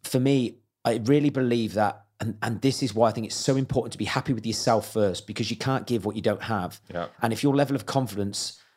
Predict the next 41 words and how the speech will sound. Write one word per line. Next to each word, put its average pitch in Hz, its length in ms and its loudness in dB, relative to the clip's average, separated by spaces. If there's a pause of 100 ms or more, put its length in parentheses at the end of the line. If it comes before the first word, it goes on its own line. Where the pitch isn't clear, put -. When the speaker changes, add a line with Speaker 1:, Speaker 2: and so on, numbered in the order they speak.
Speaker 1:
or 110 300 2 (420)
your 123 240 2
level 113 240 0
of 104 80 -2
mindset 120 400 0
isn't 123 220 0
where 113 200 2
it, - 200 -6 (500)
you 120 160 2
know 131 260 4
in 123 80 0
your 110 100 -2
heart 113 320 2 (460)
you 117 140 2
want 113 220 4
it - 60 -12
to 107 120 -2
be, 98 300 0
and 101 140 -8 (140)
where, 110 280 2
where 110 240 0
you 107 400 -4
know 113 180 0
you're 107 220 0
capable 113 400 0
of, 92 140 -2 (180)
you're 117 80 0
gonna 123 120 2
meet 123 200 -2
people 107 200 -2
on 104 100 0
that 95 100 -4
level. 92 320 -2
You're 110 100 -2
gonna 110 60 0
meet 107 140 -2
relationships 113 500 0
on 113 80 -2
that 107 100 0
level, 107 360 0 (280)
right? 101 260 -2